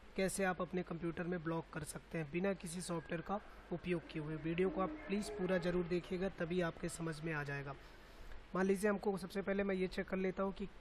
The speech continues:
किस वेबसाइट को आपको ब्लॉक करना है। तो चलिए मैं एक वेबसाइट यहाँ पे, जैसे कि आपको मान लीजिए Facebook block करना है, तो आप Facebook पहले यहाँ से हम check कर लेते हैं कि Facebook हमारी open हो रही है या नहीं।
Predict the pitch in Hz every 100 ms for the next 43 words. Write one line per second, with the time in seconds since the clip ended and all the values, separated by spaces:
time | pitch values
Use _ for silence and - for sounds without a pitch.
0 | - 220 208 - 180 - 175 175 - 170
1 | - 175 156 156 151 175 165 175 233 -
2 | - - - - - 170 - 180 175 175
3 | 165 160 160 - 170 170 170 175 170 160
4 | 165 170 170 - 170 165 160 165 - 170
5 | 170 196 170 175 170 175 165 180 208 180
6 | 165 - 160 - 160 165 165 160 175 170
7 | - 180 180 170 165 - 185 269 - -
8 | - - - - - 185 180 175 180 185
9 | 175 175 175 160 175 151 151 175 165 160
10 | 185 208 156